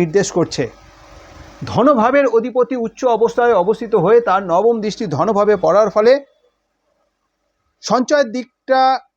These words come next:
যথেষ্ট পরিমাণে শুভত্বের বার্তা বয়ে নিয়ে আসবে, যেমন তেমনই পরিকল্পনা আসবে, বিভিন্ন বিষয়ে ইনভেস্ট করার একটা পরিকল্পনা আসবে, সেই পরিকল্পনা কিন্তু এই সময় বাস্তবায়িত হবে। নিজের কথাবার্তা,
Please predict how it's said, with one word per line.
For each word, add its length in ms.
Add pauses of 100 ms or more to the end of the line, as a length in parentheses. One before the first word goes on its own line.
(380)
যথেষ্ট 340
পরিমাণে 320
শুভত্বের 400
বার্তা 260 (100)
বয়ে 200
নিয়ে 140
আসবে, 240
যেমন 200 (100)
তেমনই 300 (120)
পরিকল্পনা 520 (160)
আসবে, 260 (920)
বিভিন্ন 260 (160)
বিষয়ে 280 (160)
ইনভেস্ট 400
করার 260
একটা 120 (100)
পরিকল্পনা 540
আসবে, 160 (100)
সেই 140 (100)
পরিকল্পনা 560
কিন্তু 220
এই 100
সময় 220
বাস্তবায়িত 440 (100)
হবে। 160 (720)
নিজের 300
কথাবার্তা, 460